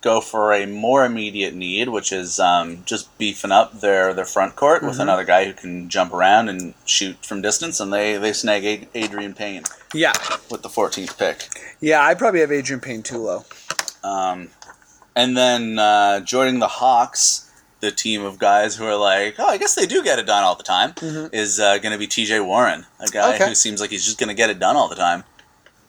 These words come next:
Speaker 2: I like
Speaker 1: Um,
Speaker 2: it.
Speaker 1: to join up with Horford, Millsap,
Speaker 2: Nice.
Speaker 1: Teague, and empty, empty stadiums.
Speaker 2: Yeah. Clover.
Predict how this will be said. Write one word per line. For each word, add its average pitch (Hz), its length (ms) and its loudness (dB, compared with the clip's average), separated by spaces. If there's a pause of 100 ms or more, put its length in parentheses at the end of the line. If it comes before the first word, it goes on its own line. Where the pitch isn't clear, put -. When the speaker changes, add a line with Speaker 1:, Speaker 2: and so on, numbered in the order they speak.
Speaker 2:
I 120 100 -2
like 139 160 4
Speaker 1:
Um, - 80 -8
Speaker 2:
it. - 120 -2
Speaker 1:
to 104 100 -6
join 95 180 -2
up 95 120 -4
with 101 100 -10
Horford, 101 460 0
Millsap, 92 640 2 (500)
Speaker 2:
Nice. 113 500 0
Speaker 1:
Teague, - 240 -6 (480)
and 90 460 -2 (240)
empty, 104 420 0
empty 92 360 0
stadiums. 73 640 -6 (500)
Speaker 2:
Yeah. 120 160 -2 (640)
Clover. 135 380 -4